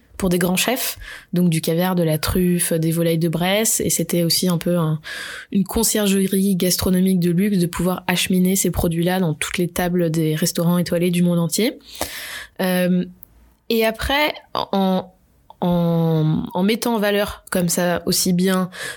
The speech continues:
euh, ce terroir français, euh, ce terroir italien,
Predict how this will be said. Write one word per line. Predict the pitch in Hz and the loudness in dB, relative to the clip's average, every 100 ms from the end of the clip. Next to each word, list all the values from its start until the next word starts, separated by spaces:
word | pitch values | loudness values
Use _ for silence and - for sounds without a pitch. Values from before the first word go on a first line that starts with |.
| - | -4
euh, | 170 | 0
ce | - 180 | 0 -2
terroir | - 180 190 185 | 0 0 0 0
français, | - 190 180 180 185 180 - - - - - | 0 0 0 2 0 -2 -6 -8 -8 -8 -2
euh, | 170 170 170 | 0 2 2
ce | - | 0
terroir | 180 180 185 185 | 0 0 0 2
italien, | 185 180 185 185 190 196 | 0 2 2 4 2 0